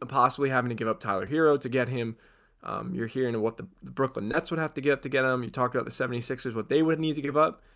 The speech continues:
I don't think the Knicks have enough to give him up to get a guy like James Harden, with, who has multiple years left on his contract. Um, but could you, oh, what an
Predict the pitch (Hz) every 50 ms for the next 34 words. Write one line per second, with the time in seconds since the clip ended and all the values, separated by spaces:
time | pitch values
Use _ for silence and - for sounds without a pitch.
0 | _ _ _ _ _ _ _ _ _ - 151 160 127 175 170 185 196 185 - 185
1 | 165 170 160 156 160 160 - - 127 151 151 147 143 143 156 - - - 123 -
2 | 147 143 123 120 139 131 127 151 175 180 - 143 120 127 131 127 110 127 120 131
3 | 127 127 120 - - 131 127 120 - 147 151 170 165 143 131 120 113 - - 139
4 | 151 143 123 139 143 147 151 151 - 156 143 131 123 135 160 156 139 127 - -
5 | 110 104 101 - - - 110 123 143 143 - - - 185 - _ _ _ _ _
6 | _ _ _ _ _ _ _ - 101 104 98 95 92 90 90 92 90 - _ _
7 | _ _ - 139 120 - - - - 139 151 175 143 123 131 104 - - - _
8 | _ _ _ _ _ _ _ _ - 131 117 -